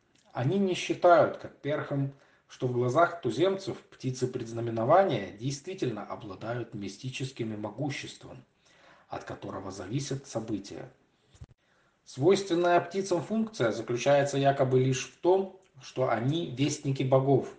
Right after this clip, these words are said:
Более же важная роль была им приписана лишь вследствие заблуждения и узурпации.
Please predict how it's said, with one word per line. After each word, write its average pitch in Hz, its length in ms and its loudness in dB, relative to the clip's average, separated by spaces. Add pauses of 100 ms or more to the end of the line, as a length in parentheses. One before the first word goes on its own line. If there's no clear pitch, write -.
(840)
Более 127 400 2
же 120 140 0
важная 147 520 4
роль 107 200 -2
была 127 320 0
им 160 240 -8
приписана 147 540 -6
лишь 131 360 -2
вследствие 135 600 0
заблуждения 123 920 0 (280)
и 110 80 -6
узурпации. 110 840 -6